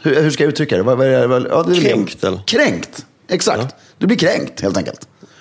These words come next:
Speaker 2: <laughs> Ge mig exemplen då.
Speaker 1: Nej, nej, men det, det, det, jag hör ju nu när jag säger det högt att det blir så infantilt från min sida. Men det är också så infantilt från krogen. Därför, och varför jag använder ordet servilt. Därför det jag iakttagit, nu har jag försökt göra en liten studie när jag varit på restauranger i Stockholm, överallt.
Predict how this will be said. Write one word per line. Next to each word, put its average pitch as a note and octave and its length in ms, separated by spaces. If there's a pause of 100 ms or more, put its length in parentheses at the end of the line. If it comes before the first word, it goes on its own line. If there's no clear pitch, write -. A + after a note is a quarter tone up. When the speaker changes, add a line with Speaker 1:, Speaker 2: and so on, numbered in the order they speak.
(200)
Speaker 2:
<laughs> C3+ 680
Ge D#3 200
mig B2+ 160
exemplen G#2+ 500
då. F#2+ 160 (140)
Speaker 1:
Nej, G#3 300
nej, G#3 60
men G3 100
det, G3+ 240
det, G3 180
det, F#3 140
jag F#3 320
hör F#3+ 160
ju F#3+ 60
nu E3 100
när D#3 60
jag D3 100
säger D3+ 240
det D3 80
högt D#3+ 260
att B2+ 80
det C3+ 60
blir C#3 160
så D#3+ 100
infantilt C#3 580
från D#3+ 140
min F3+ 220
sida. A#2 320
Men C3+ 100
det D3 60
är E3+ 120
också F3+ 260
så D3+ 160
infantilt C#3 600
från D#3 160
krogen. E3 380 (400)
Därför, D#3 300
och D#3+ 60
varför D#3 220
jag D3+ 60
använder D3 240
ordet B2+ 160
servilt. D#3+ 600 (280)
Därför C#3 180
det D#3+ 80
jag D#3 180
iakttagit, D3+ 540
nu D#3 60
har F#3 60
jag D#3+ 100
försökt C3+ 240
göra B2+ 140
en A#2 60
liten A#2 200
studie C3+ 560
när A2+ 80
jag G#2 80
varit G#2 240
på G#2 80
restauranger F#2+ 500
i E2+ 40
Stockholm, D#3 400
överallt. F#2 320